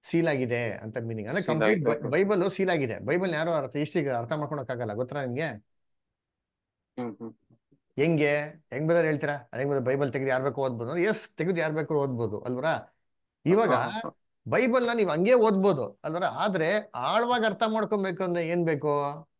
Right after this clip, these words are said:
Speaker 1: ಏನ್ ಬೇಕು?
Speaker 2: ಅದ್ರ ಬಗ್ಗೆ ಒಂದು ಸ್ಟಡಿ ಬೇಕು.
Speaker 1: ಹಾ, ಗುಡ್ ಅಲ್ವರ? ಇವಾಗ ಓದಿ ನೋಡಿ ವಾಕ್ಯ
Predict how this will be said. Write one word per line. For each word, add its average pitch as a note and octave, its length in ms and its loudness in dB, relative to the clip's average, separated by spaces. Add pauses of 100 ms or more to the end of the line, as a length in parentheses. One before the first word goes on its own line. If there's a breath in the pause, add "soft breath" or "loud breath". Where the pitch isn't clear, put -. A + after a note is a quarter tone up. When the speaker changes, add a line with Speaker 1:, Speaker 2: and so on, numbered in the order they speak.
(480)
Speaker 1:
ಏನ್ F3+ 160 2
ಬೇಕು? A2+ 200 -2
Speaker 2:
ಅದ್ರ - 1300 -18
ಬಗ್ಗೆ A#2+ 320 0
ಒಂದು A2 420 2
ಸ್ಟಡಿ A#2 420 2
ಬೇಕು. - 360 0 (120)
Speaker 1:
ಹಾ, A2+ 920 -8
ಗುಡ್ A#2 440 -2 (180)
ಅಲ್ವರ? C3+ 180 -2
ಇವಾಗ C3+ 240 2
ಓದಿ D3+ 180 4
ನೋಡಿ B2 160 0
ವಾಕ್ಯ A#2 360 -2